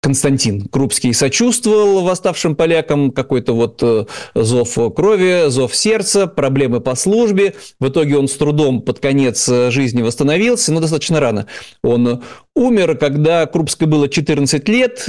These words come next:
и это, и так был небогатый ты род, и так он был в младших офицерских званиях, и тут, может быть, были бы какие-то проблемы, тем более, что мать ее, э, почти всю жизнь работала где-нибудь гувернанткой, ни братьев, ни сестер,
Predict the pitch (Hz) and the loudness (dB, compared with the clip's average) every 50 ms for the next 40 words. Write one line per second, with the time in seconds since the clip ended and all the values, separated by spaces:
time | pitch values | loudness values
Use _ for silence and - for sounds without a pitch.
0 | 180 - - 170 180 202 202 185 175 165 160 147 196 196 180 254 240 196 175 151 | -6 -4 -2 0 0 2 2 2 0 0 0 0 0 0 0 0 0 2 2 2
1 | 139 123 131 135 131 131 147 143 131 131 117 - 123 110 - 131 151 202 220 170 | 2 2 2 2 2 2 0 0 0 -2 -2 -2 -4 -2 0 0 2 2 0 0
2 | 151 135 - 220 - 165 143 127 127 120 117 139 143 135 120 - 131 - 135 123 | 0 -2 -2 -2 0 0 0 0 0 0 0 0 0 0 0 -2 -4 -4 -2 -2
3 | 143 127 - 131 - - - 123 117 131 156 214 247 240 214 185 165 - - - | -2 0 0 -2 -2 -2 -2 -2 0 0 2 2 2 2 0 -2 -2 -6 -12 -18
4 | - - _ 131 131 - 233 247 - - 180 170 160 151 151 156 147 135 143 139 | -20 -6 _ -4 0 0 0 0 0 0 0 0 2 2 2 2 0 0 0 0
5 | 139 143 143 - - - 131 131 120 - - - - _ - - 127 131 143 135 | 0 0 0 0 0 0 0 0 -2 -4 -10 -18 -18 _ -4 0 0 2 2 2
6 | 123 123 - 139 135 - 127 131 123 - 139 139 135 135 135 123 113 113 107 - | 0 0 -2 -2 -2 -2 -2 -2 -2 -2 -2 0 0 2 0 0 0 -2 -2 -2
7 | 127 131 143 139 135 131 131 - - - 143 160 196 226 240 - - - 151 147 | 0 2 2 2 2 2 0 0 -2 -2 0 0 0 0 -2 -2 -2 0 0 2
8 | 151 151 143 139 135 139 - - - - - _ _ - 120 123 120 - 139 123 | 2 2 2 2 0 -2 -6 -16 -20 -20 -20 _ _ -2 0 0 0 0 -2 -4
9 | - - 135 127 - - 156 147 139 131 113 98 117 110 107 110 117 123 123 127 | -2 -2 -2 -2 0 0 0 2 2 0 0 0 0 0 0 0 0 0 0 0
10 | 123 117 120 120 113 110 107 107 104 117 110 123 117 - 214 233 - - 127 127 | 0 0 0 0 0 0 0 0 0 -2 0 0 0 0 0 -2 -2 -2 0 0
11 | 120 127 143 180 220 233 226 214 - - 202 190 185 175 160 143 147 143 131 131 | 0 0 2 0 0 0 0 -2 -2 -2 0 2 2 2 2 2 0 0 0 0
12 | 131 123 - 131 117 - 135 131 - - 165 - - 240 247 240 247 | 0 0 -2 -4 -4 -2 -2 -2 0 -2 -2 0 0 0 0 0 -2